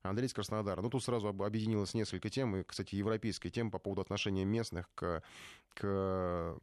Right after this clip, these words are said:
туристам, потому что из-за туристов торгаши заставили все улицы и остановки, зарабатывают. Это Севастоп-, из Севастополя, я так понимаю, нам пишет Наталья. Чуть в сторону от центра все загажено, гниющие овощи, фрукты, вонь, грязь. Цены выше, чем в Сочи. Рады мы туристам,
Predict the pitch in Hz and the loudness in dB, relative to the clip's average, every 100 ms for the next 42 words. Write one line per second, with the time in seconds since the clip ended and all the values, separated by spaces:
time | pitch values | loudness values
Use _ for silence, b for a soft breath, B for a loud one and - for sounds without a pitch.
0 | - _ 135 135 - 87 76 95 110 - | -16 _ 2 2 0 -4 0 0 0 0
1 | 110 117 - 147 156 107 - 110 113 117 | 0 2 2 2 2 -2 -2 -2 0 0
2 | 147 113 101 127 117 104 - 113 131 127 | 2 0 0 0 2 0 0 2 4 2
3 | - 110 - 120 110 90 85 95 120 117 | 2 0 0 0 0 0 -4 0 0 0
4 | 92 90 85 - B B - - 113 110 | 0 -2 -6 -8 B B -8 -2 0 0
5 | - 107 92 - 101 107 135 107 92 92 | 2 0 0 -2 -2 0 0 0 -2 -2
6 | 95 95 87 90 92 90 - 95 104 90 | 0 2 2 2 2 0 0 -2 0 0
7 | 76 B B B B 147 - 170 165 131 | -2 B B B B -2 0 2 4 4
8 | 101 B B B - 104 - 156 127 101 | 2 B B B -8 -4 0 0 2 0
9 | 78 - - 139 127 120 107 98 90 87 | 0 -4 -4 0 2 2 0 0 -2 0
10 | 101 127 135 120 120 101 - 98 131 123 | 2 4 2 2 2 2 -2 0 -2 0
11 | 101 101 127 107 107 95 - - 151 156 | 0 2 2 2 0 0 -4 -4 0 2
12 | 104 127 - - 120 - 95 85 85 120 | 0 0 0 -2 -2 0 0 2 0 0
13 | 160 127 110 101 - 82 | 2 0 0 -2 -2 -8